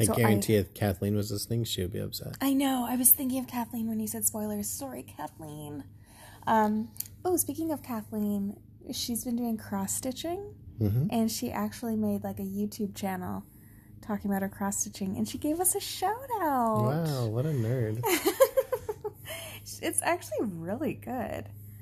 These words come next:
Speaker 2: Um, oh, she just sent me a message. Okay, so the other thing I watched, so Never Have I Ever, definitely recommend it. Um,
Speaker 1: Okay, I'll take a turn.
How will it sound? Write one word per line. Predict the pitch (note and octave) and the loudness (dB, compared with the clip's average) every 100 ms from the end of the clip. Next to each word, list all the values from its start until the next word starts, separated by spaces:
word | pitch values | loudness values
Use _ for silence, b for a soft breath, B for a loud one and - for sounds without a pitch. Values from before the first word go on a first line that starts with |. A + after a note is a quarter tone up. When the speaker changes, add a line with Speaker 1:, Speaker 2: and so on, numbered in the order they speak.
| B - - | B -16 -4
Speaker 2:
Um, | A3 G3 F#3+ G3 G#3 - - | 0 2 0 -2 -4 -6 -4
oh, | G3+ | -4
she | - | -4
just | G#3+ G3+ | -8 -8
sent | - | -6
me | A3+ | -6
a | |
message. | A3+ G#3+ - - - B B B | -6 -6 -6 -8 -12 B B B
Okay, | A#3 A3 | 0 0
so | - A3 | 0 0
the | A3 G#3+ | 0 2
other | A3+ A#3 - | 2 2 -2
thing | B3+ G#3+ | -2 0
I | G3+ | 0
watched, | F#3 - | -2 -4
so | G#3+ | 2
Never | G#3 B3 | 4 4
Have | B3 A#3 | 2 4
I | |
Ever, | G3+ - - - G#3+ | 2 0 -6 -8 -4
definitely | G#3+ G3+ A3 | -4 -2 -2
recommend | G#3 G3 G3+ G3 | 0 -2 -4 -6
it. | - - - B B B - - | -8 -10 -12 B B B -10 -6
Um, | F#3 F#3 F#3+ G3 G3+ | -4 -4 -4 -4 0
Speaker 1:
Okay, | B2 A2+ | 4 6
I'll | C3 | 4
take | B2+ B2 G#2+ | 2 0 0
a | |
turn. | B2 B2+ C3+ | -4 -4 -4